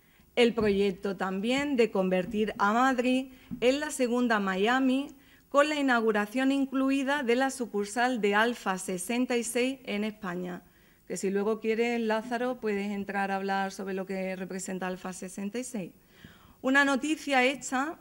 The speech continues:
esta noticia que yo publiqué, apareció en Granma, firmada por otro compañero con más renombre, que ni citó, todo se ha dicho de paso la fuente,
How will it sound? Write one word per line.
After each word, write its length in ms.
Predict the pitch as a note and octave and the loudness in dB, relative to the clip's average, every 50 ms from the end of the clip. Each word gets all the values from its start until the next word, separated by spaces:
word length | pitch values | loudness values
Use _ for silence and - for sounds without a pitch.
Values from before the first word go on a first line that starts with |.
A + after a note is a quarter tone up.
| - - _ | -18 -20 _
esta 160 | - - G3 | -10 -6 -4
noticia 380 | G#3 G#3 G3 A3 G#3+ A3 A3+ G3+ | -4 -4 -4 -4 -4 -2 -2 0
que 100 | G#3 G3+ | 0 0
yo 140 | G#3 G3+ | 0 0
publiqué, 560 | F#3 G#3 G#3 G#3 G#3 G#3 G#3 B3+ B3+ C4 C4 - - - - - | 0 -2 0 0 0 -2 -2 -2 -4 -4 -4 -8 -16 -20 -14 -4
apareció 560 | - G#3+ G#3+ - A3 G3+ G3 G3 F#3+ - B3 A#3+ | 0 0 2 4 4 2 2 2 0 0 4 4
en 160 | A#3 A#3 G#3+ | 4 4 4
Granma, 600 | A#3 B3+ C#4+ D4 C#4 C4+ C4+ C#4+ E4+ - - - - - - - - - - - - | 4 4 4 4 2 2 2 0 -2 -4 -8 -16 -20 -20 -20 -18 -18 -16 -14 -14 -10
firmada 580 | - - A#3+ A3+ A3 A3+ A#3 B3 C4 B3+ A3 - | -4 0 0 2 2 4 4 6 6 6 4 4
por 160 | G#3+ G3 G#3 | 2 0 0
otro 280 | G#3+ G#3+ A#3 A#3+ A3+ | 0 0 0 -2 0
compañero 580 | - A#3 A#3 A3+ A3+ G#3+ A3 A#3+ C4 B3 A#3 A3 | 0 0 0 2 0 0 0 2 2 2 0 0
con 180 | - F#3+ F#3+ G3 | 0 -2 0 0
más 160 | G#3 G#3 G#3 | 0 0 0
renombre, 720 | G#3+ G#3+ G#3+ A3 A3+ B3+ C4+ B3+ A#3+ B3 C4+ D#4 F4 - - - - _ _ | 0 0 0 0 2 2 2 2 2 0 -2 -2 -4 -6 -10 -18 -20 _ _
que 260 | - G#3+ G3+ G3 G3 G3 | -2 0 0 2 2 0
ni 160 | F#3+ G3 G3 | 0 -2 -2
citó, 440 | - - F#3 - - A3+ B3 C4 C4 | 2 6 6 6 6 6 0 0 -2
todo 240 | A#3 G#3+ G3 G3 G3 | -4 -4 -4 -4 -4
se 160 | G3 G#3 G3 | -6 -4 -4
ha 80 | F#3+ F#3+ | -2 -2
dicho 240 | F#3 F#3 F#3 - F#3 | -2 -4 -4 -6 -6
de 100 | F#3+ F#3 | -6 -4
paso 880 | - G3 F#3+ F#3+ - - G3+ F#3+ F#3+ F#3 F#3 F#3 F#3 F#3 F#3 F3+ F#3 G3 - | -4 -4 -4 -4 -4 -6 -6 -4 -4 -4 -4 -4 -4 -6 -6 -8 -10 -12 -8
la 160 | - F#3+ F3+ | -6 -6 -6
fuente, 560 | - - A#3 C4 C#4 C4 C4 B3+ C4+ D#4+ - | -6 -6 -6 -4 -4 -4 -4 -4 -6 -6 -8